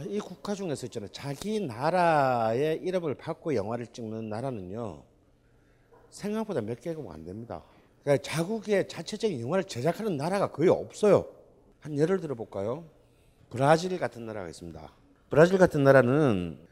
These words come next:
여러분 혹시 영화사에 관심 많은 분이면 시네마 노보라 그래서 육십 년대 세계 영화사의 굉장히 위대한 그 영화의 역사, 우리 한국은 비교도 안 되는 엄청난 영화의 역사를 갖고 있는 나라예요.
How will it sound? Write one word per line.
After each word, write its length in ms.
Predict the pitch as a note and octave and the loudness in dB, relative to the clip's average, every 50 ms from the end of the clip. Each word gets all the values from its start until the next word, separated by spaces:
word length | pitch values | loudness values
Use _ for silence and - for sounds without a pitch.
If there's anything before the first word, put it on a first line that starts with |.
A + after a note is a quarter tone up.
| _ - | _ -6
여러분 200 | D3+ E3 E3 D#3 | -4 -2 -2 -2
혹시 360 | C3 B2+ - - - D#3+ C3 | -2 -4 -6 -8 -6 -4 0
영화사에 840 | A2 A2 A#2 C#3 D3+ D#3 D#3+ D#3+ D#3+ D#3+ E3 D#3 - D3+ D3 C3 B2 | 0 0 0 2 2 2 2 2 0 0 -2 -2 -4 -2 -2 -2 -2
관심 320 | - G#2 A2 A2 D3+ D3 | -2 -6 -8 -8 -8 -8
많은 260 | C3+ G#2+ G2+ A2 A#2 A2+ | -8 -8 -8 -8 -8 -8
분이면 540 | A#2 A#2+ A2+ A2 A#2+ C#3+ C3+ G2+ E2 D2 - _ _ _ _ _ _ _ _ _ _ _ | -10 -10 -8 -8 -8 -8 -8 -8 -10 -14 -18 _ _ _ _ _ _ _ _ _ _ _
시네마 560 | - - F3 E3 F3+ F3+ F3+ F3+ E3 D3+ C#3+ | -16 -12 -8 -6 -6 -4 -4 -4 -4 -4 -2
노보라 480 | C3+ B2 C3 D3 C#3+ D3 C#3 B2 A2 G#2 | 0 0 0 0 0 0 0 0 0 0
그래서 440 | G2 G2+ G2+ F#2 - - C3+ A#2 G#2 | -2 -4 -8 -8 -6 -6 -6 -6 -4
육십 360 | G#2 B2+ C#3 - - - G3 | -6 -6 -8 -8 -10 -8 -8
년대 460 | G3 F3+ D3+ C3 A#2+ C3 B2 A#2+ A2 | -6 -6 -6 -6 -6 -4 -2 -2 -4
세계 400 | G2+ - - B2+ A#2+ C#3+ D#3+ C3 | -4 -6 -10 -12 -8 -6 -4 -4
영화사의 480 | G#2+ G#2 G#2+ B2 D#3 E3+ D#3+ F3+ E3 - | -4 -4 -2 -2 -4 -2 -2 -4 -4 -4
굉장히 400 | - C#3 E3+ G#3 G#3+ G3 B2 G#2+ A2 | -6 -10 -10 -8 -8 -8 -10 -10 -12
위대한 600 | C3 E3 D#3+ G#3+ G#3 A3 G#3+ G3 D#3 B2+ A#2 A2 | -12 -8 -6 -4 -2 -2 -2 -4 -4 -8 -10 -10
그 200 | - - A#2 G2+ | -10 -10 -10 -10
영화의 320 | G2+ G2+ A2+ A#2+ A#2+ A2+ G2+ | -8 -8 -6 -6 -4 -6 -6
역사, 200 | F2+ - - F2+ | -8 -12 -16 -16
우리 160 | F2 G2 B2 C3 | -12 -10 -10 -10
한국은 300 | D#3 G3+ A3+ A3+ F3+ A2+ | -8 -8 -8 -8 -10 -10
비교도 320 | - A2 A2+ C3+ D3+ G3 | -14 -10 -10 -6 -2 0
안 120 | G#3+ G3 E3 | 0 0 -2
되는 380 | C#3 B2+ C#3+ F3 D#3+ A2+ E2+ - _ _ _ _ _ _ _ _ _ _ _ _ _ - | -4 -8 -8 -8 -10 -12 -14 -18 _ _ _ _ _ _ _ _ _ _ _ _ _ -4
엄청난 560 | B2+ D3 F3+ F3+ F#3+ G3+ G#3 G3+ G3+ G3+ F3 | -2 -2 -2 -2 -4 -6 -4 -4 -4 -2 -2
영화의 300 | C3 B2 C3 C#3 C#3 C3 | -2 -2 -2 0 -2 -2
역사를 260 | B2 - - D3 C3+ | -2 -4 -4 -4 -4
갖고 220 | A#2 B2 A#2+ - B2 | -4 -6 -10 -10 -10
있는 140 | A2 G#2 | -10 -8
나라예요. 640 | A2 A#2 C3 A#2+ G#2 F#2 F#2 G#2+ A#2+ A2 F2+ D#2+ C#2 | -6 -4 -2 -2 -2 -2 -4 -4 -4 -6 -6 -8 -12